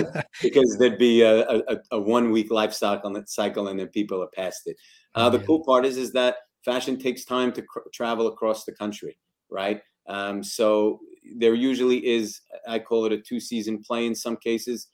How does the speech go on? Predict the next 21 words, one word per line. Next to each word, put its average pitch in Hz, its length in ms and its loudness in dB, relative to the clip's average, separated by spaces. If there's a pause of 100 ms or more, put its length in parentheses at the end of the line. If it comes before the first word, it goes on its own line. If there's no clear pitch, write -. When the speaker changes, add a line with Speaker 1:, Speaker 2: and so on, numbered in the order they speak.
(240)
Speaker 2:
It 107 140 -6
could 110 160 -2
be 117 140 4
a 113 40 2
full 120 340 0
year 117 280 4
or 120 180 2
two 147 240 -4
years 95 360 0
until 104 300 -4
you're 101 260 -2
fully 98 340 -6
out 92 160 -8
of 95 80 -8
it, 107 80 -6
and 113 160 -6
it 117 80 -6
usually 131 360 -4
doesn't 107 340 -2
fully 95 360 -6
die. 90 260 -6